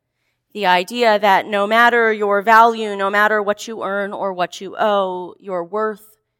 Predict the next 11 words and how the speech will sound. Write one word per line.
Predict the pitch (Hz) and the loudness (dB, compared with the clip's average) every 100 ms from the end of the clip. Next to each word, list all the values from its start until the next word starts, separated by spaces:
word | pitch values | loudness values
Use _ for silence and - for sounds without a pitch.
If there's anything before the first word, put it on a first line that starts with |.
| _ | _
never | 202 180 190 180 | -10 -8 -10 -16
changes. | - 151 123 - - - _ _ _ _ _ _ _ _ _ _ _ _ _ - | -18 -20 -20 -20 -20 -20 _ _ _ _ _ _ _ _ _ _ _ _ _ -10
Your | 190 | -4
undeniable, | 190 214 208 220 185 175 175 170 165 165 _ | -2 -2 -4 -6 -4 -6 -8 -10 -10 -12 _
precious | _ 226 220 220 202 - - - | _ -6 -6 -10 -10 -10 -10 -14
human | - 220 220 202 | -14 -12 -12 -8
worth | 160 147 _ _ _ _ _ _ _ | -8 -8 _ _ _ _ _ _ _
is | 180 - | -20 -14
the | 185 | -12
one | 196 196 | -10 -12
constant | 190 220 180 - 143 147 | -12 -10 -10 -12 -18 -20